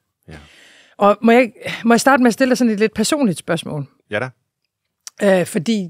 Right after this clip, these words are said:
Speaker 2: du er jyde, og,
Speaker 1: Mhm.
Speaker 2: og vokset op i Herning.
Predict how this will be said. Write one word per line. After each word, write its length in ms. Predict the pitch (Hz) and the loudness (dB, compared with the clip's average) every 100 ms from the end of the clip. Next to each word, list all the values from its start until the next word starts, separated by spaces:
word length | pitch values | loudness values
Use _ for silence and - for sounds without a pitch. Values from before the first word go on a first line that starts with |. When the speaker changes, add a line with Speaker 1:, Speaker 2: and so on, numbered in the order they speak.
| - | -6
Speaker 2:
du 120 | 240 | -2
er 320 | 185 147 127 131 | 0 0 -2 -4
jyde, 420 | 156 240 311 320 _ _ _ - | -2 2 2 0 _ _ _ -2
og, 400 | 180 156 147 151 | 2 2 2 -2
Speaker 1:
Mhm. 100 | - | -6
Speaker 2:
og 440 | 196 165 156 151 147 | -2 0 0 -2 -4
vokset 240 | 165 - | -4 0
op 120 | 196 202 | 0 0
i 40 | |
Herning. 420 | 165 175 220 208 | -2 -2 -2 -4